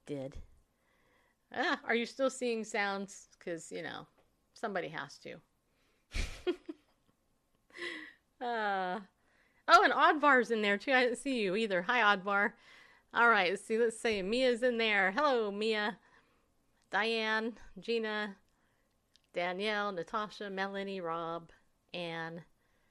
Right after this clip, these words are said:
Angie, Sophia. I don't know if, Sophia, are you real or is that, is that a bot? Art lover.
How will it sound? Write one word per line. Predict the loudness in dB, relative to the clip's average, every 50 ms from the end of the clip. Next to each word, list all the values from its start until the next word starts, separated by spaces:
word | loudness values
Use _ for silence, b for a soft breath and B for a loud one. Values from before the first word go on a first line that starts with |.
| _ _ _ _ _ _ _ _ _ -10
Angie, | -8 -8 -6 -6 -8 -10 -10 -10 -8 -8 -8 -8 -8 -10
Sophia. | -10 -10 -10 -8 -10 -10 -10 -10 -10 -8 -6 -6 -6 -6 -6 -8 -8 -12 -16 _ _ _ _ _ _ _ _ _ _ _ _ _ _ _ _ _ _ _ _ _ _ _ _ -12
I | -12
don't | -10 -8
know | -8 -10
if, | -10 -12 -18 _ _ _ _
Sophia, | -18 -14 -14 -12 -10 -6 -4 -4 -2
are | -2 -4
you | -4 -6 -4
real | -4 -4 -4 -4 -4
or | -4 -4
is | -6 -6 -10 -12 -14 -12
that, | -12 -12 -12 -12
is | -14 -12
that | -10 -10 -10
a | -10
bot? | -10 -12 -12 -10 -12 -12 -14 -18 -20 _ _ _ _ _ _ _ _ _ _ _ _ _ _ _ _ _ _ _ _ _ _ _ _ _ _ _ _ -6
Art | -4 -4 -4 -6 -8
lover. | -10 -10 -8 -10 -12